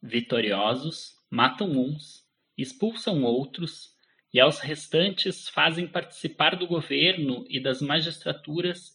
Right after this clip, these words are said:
em pé de igualdade. E, no mais das vezes, os cargos são atribuídos por sorteio." Quinhentos e cinquenta e sete A.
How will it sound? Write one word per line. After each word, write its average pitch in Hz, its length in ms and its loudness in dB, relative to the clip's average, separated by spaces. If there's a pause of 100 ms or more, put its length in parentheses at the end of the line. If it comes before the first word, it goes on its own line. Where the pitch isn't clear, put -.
em 156 180 -4
pé 160 220 4
de 160 120 -2
igualdade. 117 800 -2 (580)
E, 143 480 0 (380)
no 117 160 -2
mais 113 380 2
das 160 240 0
vezes, 127 760 -2 (360)
os - 200 -10
cargos 127 600 4
são 131 140 -4
atribuídos 127 720 -4
por - 180 -6
sorteio." 110 960 -4 (840)
Quinhentos 104 420 -4
e - 20 -18
cinquenta 117 340 -6
e - 40 -2
sete - 800 -2 (460)
A. 107 300 2